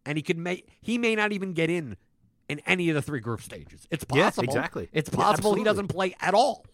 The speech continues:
Speaker 2: At all, yeah.
Speaker 1: Right. <laughs> Right? <laughs> That's the stupid. Like, you look at Gallardo and go,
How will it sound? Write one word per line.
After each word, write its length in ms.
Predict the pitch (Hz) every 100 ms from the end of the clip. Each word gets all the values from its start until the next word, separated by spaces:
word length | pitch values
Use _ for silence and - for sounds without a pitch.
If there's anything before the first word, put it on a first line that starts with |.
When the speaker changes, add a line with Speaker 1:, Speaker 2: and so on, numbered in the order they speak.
| _
Speaker 2:
At 140 | 147
all, 240 | 156 208 117
yeah. 240 | 190 254
Speaker 1:
Right. 600 | - - - 381 - 285 -
<laughs> 480 | 339 - - - -
Right? 480 | 170 170 349 320 - - _ _ - - - - -
<laughs> 500 | 190 - - - 233
That's 260 | 156 233 -
the 140 | 214 -
stupid. 440 | - 294 320 185 - 180
Like, 180 | 175 160
you 120 | 185
look 140 | 202 180
at 100 | 165
Gallardo 640 | 165 165 202 196 120 120
and 120 | 147 156
go, 320 | 151 156